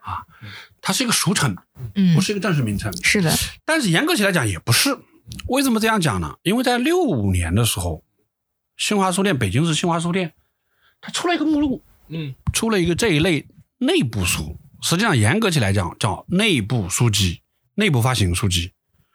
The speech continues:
Speaker 1: 对吧？就是我们供批判参考啊，这样一些这个书籍。它有一个，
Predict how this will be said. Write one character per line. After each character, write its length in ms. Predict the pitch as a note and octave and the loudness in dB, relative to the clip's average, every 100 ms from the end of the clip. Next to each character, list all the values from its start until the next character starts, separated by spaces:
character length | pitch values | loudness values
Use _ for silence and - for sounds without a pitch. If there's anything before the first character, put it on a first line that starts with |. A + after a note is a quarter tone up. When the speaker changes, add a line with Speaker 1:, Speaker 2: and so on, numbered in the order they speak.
| _ _ - _ | _ _ -18 _
Speaker 1:
对 100 | - | -2
吧？ 60 | B2 | 0
就 140 | A#2+ | 2
是 40 | A#2 | 2
我 60 | |
们 140 | G2+ G2+ | 2 2
供 200 | C#3+ A2 | 0 0
批 160 | - C#3 | -2 0
判 120 | C3 | 2
参 160 | B2+ | 2
考 160 | D#3 A#2 | 2 2
啊， 200 | D#2+ D#2+ | 0 0
这 140 | F#2+ | 0
样 220 | G2+ F2 F2 | 2 0 0
一 60 | |
些 140 | F2 E2+ | -2 -4
这 80 | |
个 60 | F2 | -6
书 120 | F2+ | -6
籍。 220 | E2+ - - - _ _ - - - - _ _ | -6 -8 -14 -20 _ _ -20 -20 -20 -20 _ _
它 220 | - A#3+ | -2 0
有 140 | A#3 A2+ | 2 0
一 100 | G2 | 0
个， 340 | D3 C#3 - | 2 0 -2